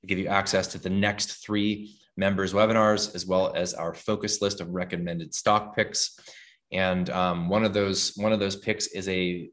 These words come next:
call spread that, um, is back to a attractive price. So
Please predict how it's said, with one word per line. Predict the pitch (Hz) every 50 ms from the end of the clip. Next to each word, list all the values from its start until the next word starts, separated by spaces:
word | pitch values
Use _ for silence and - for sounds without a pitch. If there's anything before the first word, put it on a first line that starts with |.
| _ -
call | - 113 110 113 -
spread | - - - - 104 92 92 117 117 - - _ _ - - - _ _ _ _ _ - - -
that, | 95 90 98 92 92 92 90 - - -
um, | 95 95 92 92 92 92 -
is | - 85 90 87
back | - - _ - 101 107 123 - - -
to | - - 110 107 104 104 107 107 - -
a | 87 90 87 87 - -
attractive | - - - 95 92 - - 101 - -
price. | - - - - - - - - -
So | - - - 95 92 - -